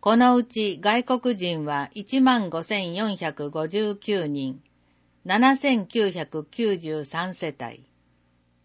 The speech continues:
広報豊橋に関するお問い合わせは、豊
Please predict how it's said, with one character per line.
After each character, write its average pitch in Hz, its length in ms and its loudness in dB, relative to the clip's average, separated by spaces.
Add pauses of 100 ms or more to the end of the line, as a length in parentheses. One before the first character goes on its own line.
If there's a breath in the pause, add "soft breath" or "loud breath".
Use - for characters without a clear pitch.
(580)
広 294 260 4
報 214 180 4
豊 226 480 4
橋 208 120 -4
に 185 180 -4
関 233 280 2
す 220 180 0
る 196 160 2
お 175 80 4
問 208 260 0
い 202 80 2
合 190 80 2
わ 190 140 0
せ 185 160 -4
は、 180 240 0 (380)
豊 262 260 4